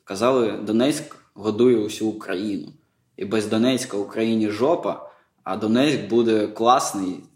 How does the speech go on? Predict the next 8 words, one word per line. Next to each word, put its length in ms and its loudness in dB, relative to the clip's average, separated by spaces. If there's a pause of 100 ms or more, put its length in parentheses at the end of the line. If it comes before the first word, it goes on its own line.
(120)
треба 360 0
терміново 800 2
від-, 380 -6
відділятися, 960 0 (120)
і 300 0 (200)
все 240 -2
буде 240 2
круто». 540 -6